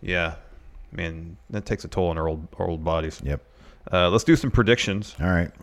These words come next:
Speaker 1: Uh, the show's kicking off, apparently, with, uh, Jon Moxley, new U S champion, taking on young lion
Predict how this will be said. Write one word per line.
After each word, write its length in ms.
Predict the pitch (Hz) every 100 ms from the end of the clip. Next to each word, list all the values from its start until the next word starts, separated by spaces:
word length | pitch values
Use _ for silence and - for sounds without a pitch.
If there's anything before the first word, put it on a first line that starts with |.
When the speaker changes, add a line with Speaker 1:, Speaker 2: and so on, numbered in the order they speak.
| -
Speaker 1:
Uh, 140 | 95 95
the 60 |
show's 260 | 92 147 135
kicking 260 | - 135 123
off, 180 | 123 -
apparently, 420 | 123 117 113 110
with, 320 | 104 98 -
uh, 260 | 104 98 95
Jon 280 | 90 123 117
Moxley, 420 | 113 120 - 92
new 120 | 98
U 180 | 101 101
S 100 | 92
champion, 460 | - 104 104 87 85
taking 240 | 98 98
on 160 | 90 92
young 160 | 98
lion 400 | 92 95 98 90